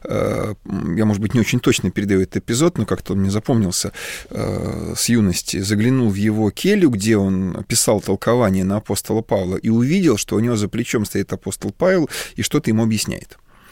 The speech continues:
Вот, то есть вот церковь именно так воспринимает толкование Иоанна Златоуста, как, э, действительно,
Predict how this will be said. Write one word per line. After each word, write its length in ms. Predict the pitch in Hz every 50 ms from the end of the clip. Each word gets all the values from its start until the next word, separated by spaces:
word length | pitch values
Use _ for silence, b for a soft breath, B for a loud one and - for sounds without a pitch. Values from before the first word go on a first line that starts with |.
| B B B B B B B - -
Вот, 260 | - 104 92 76 - -
то 120 | - - 76
есть 180 | - - -
вот 140 | 80 - -
церковь 360 | - 170 160 - - 113 -
именно 280 | - 127 123 123 127 127
так 280 | - - 127 - -
воспринимает 680 | - 95 - - - 98 104 113 120 110 92 90 87 -
толкование 640 | - - 98 - - 101 107 113 107 92 90 92 92
Иоанна 180 | 90 90 90 90
Златоуста, 640 | 87 92 95 - 107 113 156 202 208 - - -
как, 360 | - - - 104 107 - B B B B B B B B -
э, 240 | - - 98 95
действительно, 800 | 90 90 95 - - - 123 151 175 - 185 175 160 143 110